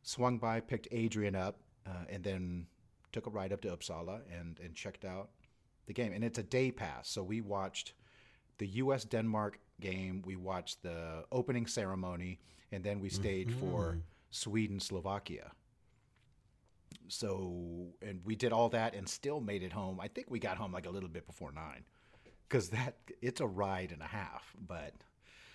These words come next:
Speaker 1: it was well worth it. We had a great time up there, and it was, it was fun to, uh,
Speaker 2: Yeah,
Speaker 1: fun
Speaker 2: I
Speaker 1: to
Speaker 2: think
Speaker 1: be
Speaker 2: it might be
Speaker 1: uh,
Speaker 2: safe to say that, uh, Uppsala is probably the Nynäshamn of the North, like, directions,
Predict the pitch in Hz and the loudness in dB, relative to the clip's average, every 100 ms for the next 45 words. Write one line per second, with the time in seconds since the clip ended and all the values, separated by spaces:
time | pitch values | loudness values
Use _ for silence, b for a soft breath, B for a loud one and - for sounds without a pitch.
0 | B B B 123 123 117 135 131 120 123 | B B B 6 8 12 12 12 12 10
1 | 123 120 107 110 98 90 101 104 104 110 | 10 6 8 6 6 2 2 4 4 2
2 | 98 98 95 - 95 92 90 95 95 90 | 2 2 -2 -2 -2 0 -2 -4 -4 -4
3 | 85 - 92 90 - 101 98 95 95 87 | -6 -6 -6 -6 -4 -2 -2 -4 -6 -6
4 | 85 85 85 85 - _ b b b b | -8 -8 -8 -8 -12 _ b b b b
5 | b b b b b b b b _ 113 | b b b b b b b b _ 6
6 | 131 135 120 110 127 131 113 131 117 113 | 8 10 6 6 4 2 4 4 4 2
7 | 131 120 107 92 90 82 82 - 110 - | 4 6 6 4 4 2 -2 0 2 4
8 | - 110 110 92 90 87 82 101 95 92 | 6 8 8 6 2 -2 2 2 4 2
9 | 95 85 90 95 104 92 - 98 87 80 | 2 2 2 4 4 4 0 2 4 4
10 | 78 - - 92 85 85 90 76 - - | 2 -4 -4 0 2 2 2 0 -4 -18
11 | _ - 82 82 - - - - - _ | _ -2 0 0 -2 -12 -12 -12 -16 _
12 | - - 92 104 - 101 82 | -8 -2 2 2 2 0 0